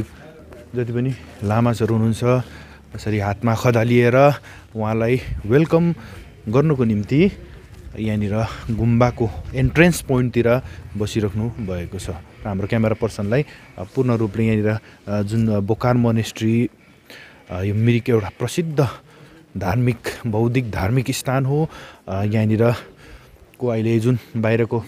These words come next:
प्रेमिसेस, यहाँको अहिले जुन यहाँको इन्भाइरोमेन्ट छ, यो तपाईँलाई हामी देखाइरहेका छौँ। यहाँ पूर्ण रूपले क्यामेरा पर्सनलाई तलतिर देखाइदिने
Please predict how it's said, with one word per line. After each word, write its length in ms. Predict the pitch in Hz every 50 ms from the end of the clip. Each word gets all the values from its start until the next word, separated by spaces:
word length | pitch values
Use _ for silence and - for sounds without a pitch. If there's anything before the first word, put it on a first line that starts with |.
| - - - - - _ - - - - - _ _ _ _ _ _
प्रेमिसेस, 640 | - 123 127 127 120 - - 127 110 - - - - - -
यहाँको 240 | 120 113 110 117 110
अहिले 180 | 107 110 107
जुन 360 | 101 110 143 160 156 151 139
यहाँको 180 | 131 117 104 120
इन्भाइरोमेन्ट 600 | 117 120 117 113 117 117 123 120 120 117 120 120
छ, 100 | - -
यो 400 | 127 131 151 156 - - _ 120
तपाईँलाई 240 | 113 117 107 101 98
हामी 160 | 95 95 98
देखाइरहेका 480 | 101 117 107 117 123 113 104 101 98 101
छौँ। 140 | 110 147 151
यहाँ 160 | 139 120 120
पूर्ण 220 | 113 - 143 143
रूपले 360 | 135 123 123 110 110 117 139 151 - - - - - - - - _ - - _ _
क्यामेरा 240 | - 120 113 113 104
पर्सनलाई 440 | 95 - 101 - - 107 101 110 117
तलतिर 420 | - 98 92 95 - 107 95 92 - - -
देखाइदिने 520 | 104 95 98 101 92 98 101 101 135 160